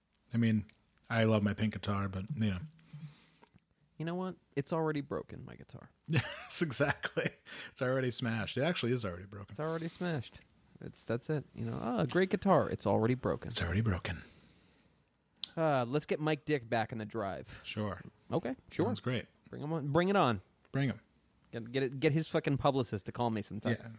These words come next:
Speaker 1: he fell off the radar with the demise of Kissing Contest.
Speaker 2: Uh, best ways to smash the patriarchy in twenty seventeen.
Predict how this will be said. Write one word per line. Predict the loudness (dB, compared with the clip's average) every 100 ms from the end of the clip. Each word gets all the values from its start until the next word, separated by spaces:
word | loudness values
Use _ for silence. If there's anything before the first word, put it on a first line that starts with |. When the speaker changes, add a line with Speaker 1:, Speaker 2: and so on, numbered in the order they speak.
| -12 -6
Speaker 1:
he |
fell | -2 0 -2
off | 0
the | 0
radar | 2 0 -2
with | -6 -4
the | -4
demise | 0 0 2 2 0 -2 -2 -2 -6 _ _ _ -20
of | -4
Kissing | -2 -2 -4
Contest. | -8 -10 -12 -14 -20 _ _ _ _ _ _ _ _ -20 -20 _ 2
Speaker 2:
Uh, | 6 6 6 2 -6
best | 0 2 2 2
ways | 2 2 0
to | -2
smash | -2 -4 -2 0 -2 -6
the |
patriarchy | -4 -2 -2 0 -2 -2 -4
in | -6
twenty | -2 -2 -2
seventeen. | -2 -2 -2 -2 -2 -4